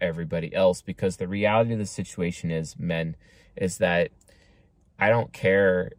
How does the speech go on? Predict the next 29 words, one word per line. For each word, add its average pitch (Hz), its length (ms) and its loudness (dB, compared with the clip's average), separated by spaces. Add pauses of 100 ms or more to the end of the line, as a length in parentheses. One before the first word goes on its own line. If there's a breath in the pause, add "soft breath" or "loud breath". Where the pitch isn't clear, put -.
(120)
I 98 100 2
don't 104 200 2
care 95 200 0
if 92 140 -4
you 90 60 0
have 78 100 -2
a 78 60 -8
home, 95 640 0
I 92 100 0
don't 98 240 0
care 92 540 2
if - 160 -12
you 82 80 -10
have 71 180 -8
children, 92 480 -2
I 90 100 -4
don't 95 200 -4
care 92 260 -2
what 87 320 0
you 90 160 -6
have. 85 500 -6
The 113 160 -8
reality 90 520 2
of 101 60 -2
the 101 60 -2
situation 85 640 -6
is, 80 260 -6
is 80 120 -10
that 80 180 -4